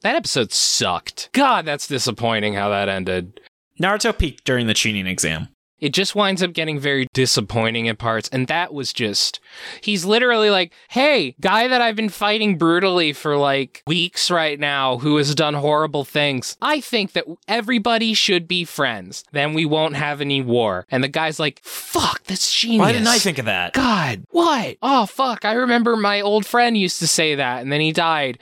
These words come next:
Speaker 1: Fuck, that's brilliant. You know what, dude? I'm down with you. And then they, it's just over. It's like, that fucking sucks.
Speaker 2: <laughs> Oh, God. Yeah.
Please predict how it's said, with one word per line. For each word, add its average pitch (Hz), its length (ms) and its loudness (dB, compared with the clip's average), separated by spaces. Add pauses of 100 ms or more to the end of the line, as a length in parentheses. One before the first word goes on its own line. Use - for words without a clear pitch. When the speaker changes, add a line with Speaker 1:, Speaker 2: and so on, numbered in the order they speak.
(160)
Speaker 1:
Fuck, - 480 -4
that's 220 220 -6
brilliant. 185 720 2
You 185 120 0
know 220 120 4
what, 202 240 0
dude? 175 320 0 (100)
I'm 156 200 -2
down 131 260 -2
with 120 120 -4
you. 117 120 -2
And 170 180 0
then 233 200 4
they, 269 120 2
it's - 320 -10
just 269 380 -2
over. 160 420 2
It's 139 240 -4
like, 170 200 2
that 190 200 2 (480)
fucking 220 440 0
sucks. 202 800 0
Speaker 2:
<laughs> - 40 -4 (300)
Oh, 117 300 0
God. 82 400 -6 (100)
Yeah. 120 160 0